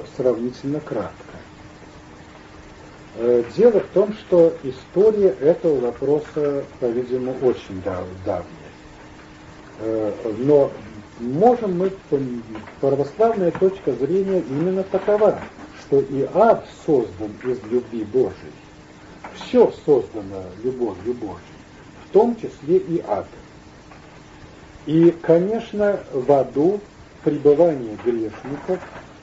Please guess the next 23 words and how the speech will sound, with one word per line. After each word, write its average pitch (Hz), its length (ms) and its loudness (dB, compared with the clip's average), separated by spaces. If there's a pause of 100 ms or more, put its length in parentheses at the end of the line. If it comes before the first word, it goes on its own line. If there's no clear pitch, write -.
(260)
э, 131 580 4 (120)
п-, 120 400 0 (140)
п-, 113 200 -6 (120)
п-, 113 160 -4 (160)
есть 196 420 0 (400)
сейчас, 123 540 -2 (840)
и 123 380 4 (140)
особенно 117 640 0
страшно 127 640 -2 (100)
после 104 380 -8
второго 104 400 0
пришествия 156 760 -4
Христова, 147 760 0 (640)
э, 123 360 4 (100)
п-, 113 380 -4
п-, - 220 -6
потому 120 420 -4
что, 107 460 -6 (500)
э, 117 240 0 (100)
действительно 117 720 -4 (100)
для 113 180 2
тех, 208 440 0
кто 143 500 4